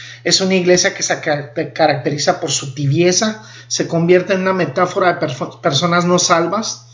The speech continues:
La Odisea tiene la sombría distinción de ser entre las siete cartas la única en la que Jesucristo no tiene absolutamente nada bueno que decir.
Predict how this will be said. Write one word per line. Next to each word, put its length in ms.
La 140
Odisea 380
tiene 240
la 100
sombría 380
distinción 580
de 80
ser 200
entre 240
las 200
siete 260
cartas 420
la 120
única 480
en 160
la 140
que 100
Jesucristo 720
no 180
tiene 240
absolutamente 920
nada 400
bueno 340
que 100
decir. 480